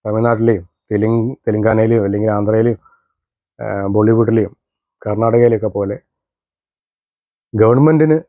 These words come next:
ടാക്സ് ഉണ്ടാക്കി കൊടുക്കുന്നതിലുപരി ലോകമൊത്തം അറിയപ്പെടുന്ന ഇൻഡസ്ട്രി ആയിട്ട് മലയാളം മാറാനുള്ള സാധ്യതകൾ ഉണ്ടാകട്ടെ.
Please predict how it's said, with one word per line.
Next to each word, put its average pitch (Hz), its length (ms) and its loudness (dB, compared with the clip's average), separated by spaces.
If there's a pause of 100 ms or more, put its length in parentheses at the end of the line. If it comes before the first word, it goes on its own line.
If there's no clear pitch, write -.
(200)
ടാക്സ് 117 420 0 (420)
ഉണ്ടാക്കി 120 300 0
കൊടുക്കുന്നതിലുപരി 113 800 -2 (1000)
ലോകമൊത്തം 120 440 2
അറിയപ്പെടുന്ന 127 460 2 (400)
ഇൻഡസ്ട്രി 123 440 -2
ആയിട്ട് 127 280 0 (260)
മലയാളം 113 320 -2
മാറാനുള്ള 127 600 2 (1700)
സാധ്യതകൾ 117 500 2
ഉണ്ടാകട്ടെ. 120 500 0